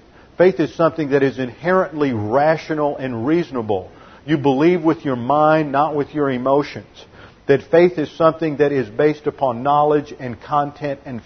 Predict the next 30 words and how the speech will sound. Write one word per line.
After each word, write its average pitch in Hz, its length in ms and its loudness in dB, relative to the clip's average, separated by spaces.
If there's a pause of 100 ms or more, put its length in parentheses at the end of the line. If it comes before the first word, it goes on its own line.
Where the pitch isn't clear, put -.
(100)
facts. 127 500 -4 (400)
And 131 140 -4
so 139 180 2
John 165 400 2
is 135 140 -2
going 156 240 0
to 127 80 -8
give 156 240 2
us 160 140 -6
the 131 120 -2
facts 151 540 -4 (100)
about 123 380 0
Jesus. 139 540 -8 (260)
He's 139 160 -6
gonna 147 180 0
tell 160 260 4
us 131 160 -2
what 151 200 2
he 147 120 -4
did. 123 360 0
He's 147 180 -4
gonna 143 180 -4
give 147 200 -2
us 135 100 -8
the 143 100 -4
documentation. 139 1000 -2 (240)
He's 160 180 0
gonna 151 240 -2
demonstrate 143 800 -2
the, 110 100 -8